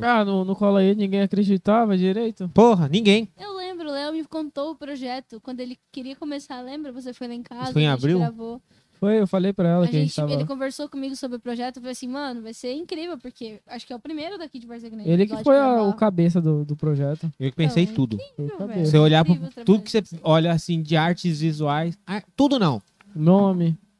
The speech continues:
Speaker 2: Tudo não, mas eu acho que uns noven-, noventa, oitenta por cento, né, Sampaio? Uns noventa por cento de toda a arte visual do, do, do,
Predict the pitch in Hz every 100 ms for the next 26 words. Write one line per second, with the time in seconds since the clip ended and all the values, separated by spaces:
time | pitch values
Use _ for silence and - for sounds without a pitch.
0 | - 196 196 160 117 110 143 143 156 160
1 | 156 - 180 170 156 156 143 156 147 -
2 | 160 160 214 - 160 220 214 180 175 175
3 | 175 196 165 127 139 127 107 104 127 135
4 | 135 151 139 127 143 135 _ _ _ _
5 | _ - 127 156 170 170 147 151 147 143
6 | 143 131 139 147 143 139 127 123 117 113
7 | 113 120 117 110 104